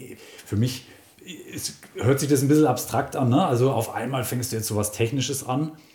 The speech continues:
ähm, weil du dir denkst, ja, ich habe jetzt keine Lust, mein Leben lang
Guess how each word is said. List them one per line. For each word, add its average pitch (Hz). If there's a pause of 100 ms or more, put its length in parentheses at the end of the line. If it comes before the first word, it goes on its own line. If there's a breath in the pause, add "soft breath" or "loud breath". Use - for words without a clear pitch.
(360 loud breath)
ähm, 107
weil 101
du 110
dir 107
denkst, 110
ja, 98 (160)
ich 104
habe 101
jetzt 104
keine 101
Lust, 101
mein 101
Leben 104
lang 107